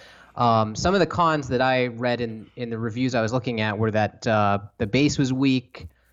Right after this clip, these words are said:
the volume was a little low, and that if you actually try to crank it up to get better volume, you can actually feel, start to feel the vibrations at a certain point,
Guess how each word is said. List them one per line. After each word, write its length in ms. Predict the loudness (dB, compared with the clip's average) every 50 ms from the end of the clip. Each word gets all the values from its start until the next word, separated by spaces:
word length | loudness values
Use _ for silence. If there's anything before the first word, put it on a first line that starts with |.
| _ _ -8 -6
the 60 | -2
volume 360 | 2 2 4 4 2 2 0
was 140 | -2 -2 -2
a 60 | -2
little 340 | -2 0 0 0 0 0 2
low, 540 | 2 4 6 6 6 6 4 2 0 -4 -8 -20 _ _ _ _ _ _ -6
and 120 | -2 0
that 160 | 0 0 0
if 140 | -2 -2 -4
you 100 | -8 -8 -8 -6 -4
actually 260 | -4 -4 -4 -6 -8
try 180 | -6 -4 -4 -4
to 40 | -4
crank 300 | -4 -4 -4 -4 -4 -4
it 80 | -2 -2
up 160 | -2 -2 -2
to 80 | -6 -8
get 220 | -8 -8 -6 -2
better 180 | -2 -2 -2 -2
volume, 340 | -4 -4 -4 -4 -6 -6
you 80 | -10 -10
can 120 | -8 -8
actually 240 | -8 -8 -8 -10 -12
feel, 400 | -12 -12 _ -6 -4 -4 -4 -4
start 220 | -4 -4 -4 -4 -4
to 60 | -8
feel 240 | -8 -4 -2 -2 -2
the 60 | 0
vibrations 640 | 0 0 0 0 -2 -4 -6 -4 -4 -6 -6 -2 -2
at 100 | -2 -2
a 40 |
certain 240 | -2 -2 -2 -2 -2 -2
point, 300 | -2 -2 -2 -2 -4